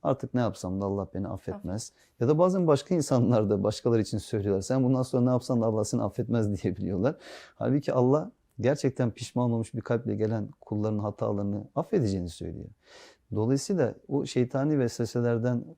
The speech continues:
Speaker 1: korunmamız için de aslında Kur'an-ı Kerim bize yol gösteriyor. Sonra Kur'an-ı Kerim mesela sıfatlarından bir tanesi, isimlerinden bir tanesi nur, ışık.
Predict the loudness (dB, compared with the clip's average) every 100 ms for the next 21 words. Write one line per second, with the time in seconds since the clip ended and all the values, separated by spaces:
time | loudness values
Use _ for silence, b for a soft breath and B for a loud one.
0 | _ -2 2 4 4 2 0 -2 -2 -2
1 | -4 -8 -6 -4 -6 -6 -8 -6 -6 -6
2 | -8 -10 -10 -8 -4 -4 -4 -4 -2 -2
3 | -2 0 -2 0 0 0 -2 -10 -20 -6
4 | -4 -2 -2 0 -2 -2 -4 -4 -6 -8
5 | -4 -2 -2 -4 -6 -8 -8 -4 0 2
6 | 0 -6 b b b b -6 -2 0 -2